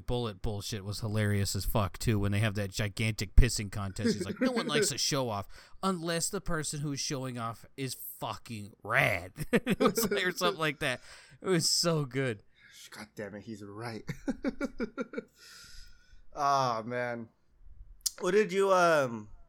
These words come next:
Speaker 2: what do you think of all, like, the Harley Quinn stuff?
Speaker 1: What about it?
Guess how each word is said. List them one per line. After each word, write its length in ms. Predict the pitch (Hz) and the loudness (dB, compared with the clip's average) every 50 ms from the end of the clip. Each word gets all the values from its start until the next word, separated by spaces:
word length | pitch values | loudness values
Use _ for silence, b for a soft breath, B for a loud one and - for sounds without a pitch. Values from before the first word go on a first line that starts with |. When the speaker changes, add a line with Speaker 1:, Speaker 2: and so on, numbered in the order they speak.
| - | -12
Speaker 2:
what 120 | - 143 160 | -8 -6 -4
do 60 | 170 | -2
you 60 | 180 165 | -2 -2
think 140 | 185 180 | -2 -2
of 80 | 170 170 | 2 4
all, 160 | 165 156 156 | 4 4 4
like, 180 | 147 147 135 139 | 4 2 0 0
the 80 | 143 | -2
Harley 280 | 131 135 131 135 131 127 | -2 0 0 0 -2 -4
Quinn 280 | 127 - 127 127 123 120 | -4 -4 -6 -6 -6 -6
stuff? 320 | - - 110 107 107 104 - _ _ _ _ _ _ _ _ _ _ _ _ _ _ _ _ _ _ _ _ _ _ _ _ _ _ _ _ _ _ _ - | -10 -10 -8 -8 -10 -10 -14 _ _ _ _ _ _ _ _ _ _ _ _ _ _ _ _ _ _ _ _ _ _ _ _ _ _ _ _ _ _ _ -14
Speaker 1:
What 160 | - 110 107 | -10 -10 -8
about 220 | 95 95 98 98 98 | -6 -4 -4 -4 -6
it? 60 | - | -8